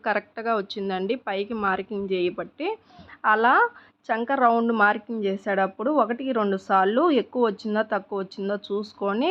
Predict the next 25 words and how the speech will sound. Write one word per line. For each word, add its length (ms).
పైకి 360
కిందకి 540
సర్దుకొని 720
మార్కింగ్ 500
అయితే 260
వేసుకోవాలి. 640
ఇప్పుడు 220
అలా 240
వేసుకున్న 560
తర్వాత 520
టూ 200
ఇంచెస్ 420
ఖర్చులకు 540
కూడా 180
మార్కింగ్ 540
వేసి 280
ఈ 140
విధంగా 440
లైన్ 300
అయితే 240
డ్రా 260
చేసుకోవాలి. 680
ఇక 140
నెక్స్ట్ 380
వచ్చేసి 540